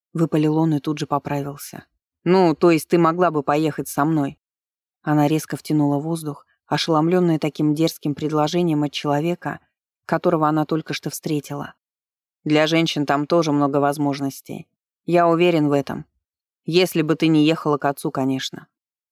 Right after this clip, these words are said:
Естественно, он шутил, но Элли казалось столь привычным вот так сидеть и разговаривать с Давидом, словно она была знакома с ним много лет. И приятно было после нескольких недель путешествия в одиночестве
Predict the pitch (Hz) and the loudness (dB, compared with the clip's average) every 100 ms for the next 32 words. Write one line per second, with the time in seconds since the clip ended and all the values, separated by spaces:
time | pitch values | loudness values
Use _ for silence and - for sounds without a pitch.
0 | _ _ _ - 175 - 214 - 175 180 | _ _ _ -2 -2 2 0 2 2 4
1 | 180 - 190 - 151 147 _ _ 180 208 | 2 0 -4 -2 -4 -4 _ _ 2 4
2 | 240 226 185 185 208 180 - 190 185 165 | 4 2 2 2 2 2 0 -2 0 0
3 | 170 202 - 160 170 208 - 196 - 170 | 0 0 0 -4 0 -2 0 -2 -2 -6
4 | 170 196 160 151 156 160 180 156 147 143 | 0 0 0 -4 0 2 2 0 -4 -2
5 | 151 170 185 139 123 _ _ _ - 175 | -2 0 -4 -6 -8 _ _ _ -2 0
6 | 165 165 165 165 156 156 156 156 - 175 | 4 4 4 2 2 0 0 -2 0 0
7 | 156 170 156 151 151 156 156 139 - _ | 0 -2 0 2 2 0 -2 -4 -8 _
8 | _ 208 208 220 233 240 180 180 196 170 | _ 0 2 4 4 4 2 4 4 2
9 | 190 - 180 180 - 180 175 165 165 170 | -2 0 2 2 0 -4 -2 0 -2 0
10 | 175 - 165 - 180 - 165 156 156 156 | -2 -4 -6 -4 -6 -4 -4 -2 0 0
11 | 180 - 156 - 143 - | 0 -2 -12 -12 -14 -14